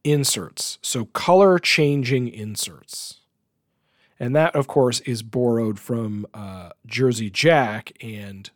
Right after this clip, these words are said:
The Wizard of Oz. But it's implemented here in a very smart way where when you're chasing an arrow,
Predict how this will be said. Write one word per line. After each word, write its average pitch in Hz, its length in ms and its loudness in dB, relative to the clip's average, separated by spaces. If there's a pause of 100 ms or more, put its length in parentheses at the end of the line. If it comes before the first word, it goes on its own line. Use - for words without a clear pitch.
(120)
The 110 100 -10
Wizard 98 320 -8
of 95 140 -6
Oz. 101 560 2 (560)
But 151 100 6
it's 151 220 2
implemented 165 580 4
here 139 240 4
in 131 60 2
a 123 40 -2
very 143 300 4
smart 131 580 0
way 110 360 -8
where 107 200 -8
when 120 200 -4
you're 170 200 4
chasing 170 680 2
an 117 100 -4
arrow, 117 720 0